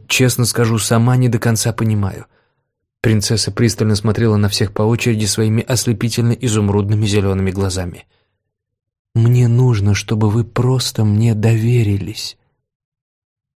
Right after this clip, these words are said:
Последовала долгая пауза. Девочки заговорили первыми. "Мы сделаем все возможное ради принца Питера", сказали они синхронно и смутились.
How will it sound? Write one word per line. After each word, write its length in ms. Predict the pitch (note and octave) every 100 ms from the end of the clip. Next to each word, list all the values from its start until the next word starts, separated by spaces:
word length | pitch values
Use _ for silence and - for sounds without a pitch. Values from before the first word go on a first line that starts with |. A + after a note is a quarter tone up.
| _ _ _ -
Последовала 840 | G#2 G2 G2+ G#2 G#2+ G#2+ A2+ A2+
долгая 580 | G#2 G2+ G#2 G2+ G#2+ G#2+
пауза. 720 | - G2 F2+ F2 E2+ - - - _ _ _ _ _ _ _ _
Девочки 560 | F#2+ G2 G2 G2 - G2+
заговорили 560 | F#2 F#2+ G2+ G2 F#2+
первыми. 680 | G2+ - G#2+ G2 G2 - - _ _ _ _ _ _ _ _ _ _ _ _ _ -
"Мы 600 | A2 A2 A2+ A#2+ B2+ B2+ -
сделаем 600 | A2 - A#2 A2 A#2 A2 -
все 320 | - - C3 A2+
возможное 640 | A#2+ A2+ B2+ C3 A#2+ G#2+
ради 220 | A2+ G#2
принца 500 | G#2 - A#2 A2 -
Питера", 500 | G#2 C#3+ C3 G#2+ G2+ - _ _
сказали 340 | - B2+ A2+
они 220 | A2+ A#2+ C3
синхронно 640 | - A#2 - C3+ B2+ B2 - - _ _
и 60 | A#2
смутились. 760 | G#2 A2+ G#2+ - G#2+ A#2 A2+